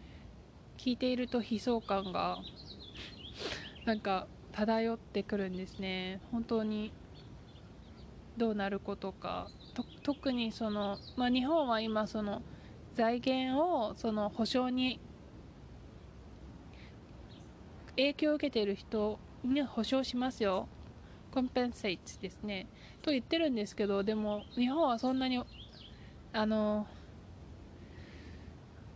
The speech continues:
お金が、<laughs> あの、い-、じゅ-、潤沢な国ではないので、すごく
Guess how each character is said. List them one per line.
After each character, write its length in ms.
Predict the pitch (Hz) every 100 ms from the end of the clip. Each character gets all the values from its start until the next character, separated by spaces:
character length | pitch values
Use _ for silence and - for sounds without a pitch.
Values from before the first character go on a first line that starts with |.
| - - -
お 120 | - 247
金 320 | 269 262 254
が、 80 | 269
<laughs> 1300 | 254 - - - - - - - - - - -
あ 80 | 247
の、 180 | 233 226
い-、 140 | 226 - - 262 294 -
じ 140 | 240 277
ゅ-、 40 | 247
潤 260 | 277 277
沢 260 | 285 269 277
な 120 | 262
国 240 | 254 262 262
で 100 | 220
は 120 | 208
な 180 | 254 294
い 80 |
の 140 | 226 202
で、 500 | 202 202 214 214 190 226 - - - - - - - -
す 180 | -
ご 160 | 285 285
く 300 | - 220 -